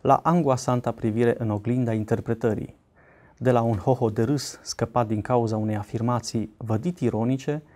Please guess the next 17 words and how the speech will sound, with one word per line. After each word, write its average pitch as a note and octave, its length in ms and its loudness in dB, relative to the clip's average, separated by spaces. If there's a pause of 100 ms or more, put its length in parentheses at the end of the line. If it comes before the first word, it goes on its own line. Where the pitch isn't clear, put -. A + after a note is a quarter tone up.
(420)
la D#3 140 4
sfârșirea D3 560 0
lacrimogenă A#2+ 920 0 (100)
în A#2+ 140 -4
fața B2+ 300 -2
demascării A2+ 800 -4
adevărurilor G#2+ 720 -2
dure. G#2+ 440 -2 (1160)
A D#3+ 100 0
fost - 260 -6
plăcut, - 580 -2 (260)
a B2+ 80 -12
fost B2+ 220 -2
greu. A2 340 2 (760)
Am B2 140 0
văzut C#3+ 360 2
totul, B2 440 -2